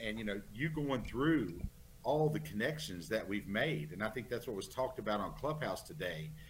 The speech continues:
is the power of connections and the relationships that were formed. I, you know, reached out to you just randomly and said, "Hey, will you come speak at a twenty group?"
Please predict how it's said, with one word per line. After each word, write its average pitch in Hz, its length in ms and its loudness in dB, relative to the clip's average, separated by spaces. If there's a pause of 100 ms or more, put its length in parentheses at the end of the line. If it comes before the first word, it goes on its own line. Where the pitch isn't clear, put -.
(260)
is 117 120 0
the 113 120 0
power 147 640 0
of 113 240 -2
connections 110 920 -4 (400)
and 120 160 0
the 110 60 2
relationships 127 920 0
that 113 240 -2
were 92 140 -6
formed. 147 480 -2 (960)
I, 147 300 4 (180)
you 127 80 -2
know, 123 80 0
reached 117 440 -2
out 143 320 2
to 110 80 -4
you 95 140 -2
just 117 240 -4
randomly 123 480 2
and 104 80 -2
said, 110 120 -4
"Hey, 143 140 2
will 113 100 0
you 160 140 0
come 156 240 -2
speak 147 380 -2
at 123 100 4
a 98 60 0
twenty 151 340 -2
group?" 80 360 -6